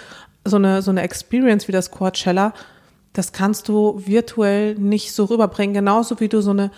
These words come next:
Kommunikation zwischen zwei Menschen auch nicht virtuell so rüberbringen kannst wie, wie eine echte Kommunikation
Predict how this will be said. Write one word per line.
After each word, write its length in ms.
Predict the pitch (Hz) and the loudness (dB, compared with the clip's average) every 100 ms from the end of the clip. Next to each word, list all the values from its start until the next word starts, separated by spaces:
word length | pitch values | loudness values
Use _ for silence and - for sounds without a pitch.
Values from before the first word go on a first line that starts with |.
| - | -14
Kommunikation 880 | - 214 208 196 202 190 - 254 240 | -4 0 2 2 -2 -2 0 0 0
zwischen 300 | - 190 196 | -2 -4 -4
zwei 180 | - 185 | -4 -2
Menschen 540 | 196 240 - 202 247 - - _ _ _ _ _ _ _ _ _ | -2 -2 -4 -4 -6 -8 -20 _ _ _ _ _ _ _ _ _
auch 260 | - 240 - | 0 0 2
nicht 220 | 233 - | -4 -2
virtuell 460 | 202 196 - 190 190 | 0 0 0 0 0
so 540 | 185 - 190 202 202 - | -4 -2 0 0 -4 -4
rüberbringen 500 | 226 214 196 208 196 | 0 2 0 0 -2
kannst 500 | 196 202 196 - 196 | 0 -2 -4 -8 -10
wie, 260 | 196 190 185 | -4 -2 -2
wie 60 | 190 | -2
eine 140 | 190 | -2
echte 260 | 190 - 190 | -4 -4 -8
Kommunikation 840 | - 175 175 - 165 - 170 165 | -4 -4 -4 -4 -8 -6 -8 -8